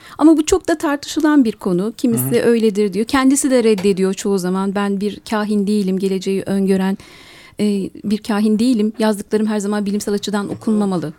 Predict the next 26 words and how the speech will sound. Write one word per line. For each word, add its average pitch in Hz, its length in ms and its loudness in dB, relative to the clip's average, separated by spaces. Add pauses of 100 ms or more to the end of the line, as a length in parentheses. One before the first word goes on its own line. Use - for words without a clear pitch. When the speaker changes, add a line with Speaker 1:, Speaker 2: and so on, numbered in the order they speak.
(160)
Speaker 2:
Zaten 131 400 -4
baktığımız 127 440 -2
zaman 127 360 0
altmış 123 340 -6
altı 131 260 -6
eserinden 131 460 -6
on 127 160 -4
iki 127 180 -6
tanesi 92 520 -8
bilim 90 200 -8
kurguya 87 400 -8
Speaker 1:
Evet, 85 140 -10
Speaker 2:
giriyor. 208 380 -2 (240)
Speaker 1:
evet. 208 220 -4 (200)
Speaker 2:
Öyle 110 220 -4
bir 101 80 -6
şey 90 320 -6
de 90 60 -8
var. 127 360 -10
Ama 147 260 0
daha 156 220 2
yayınlanmamış 160 680 2
eserleri 160 540 -2
de 156 140 0
varmış. 127 520 0 (360)
Galiba 113 280 -2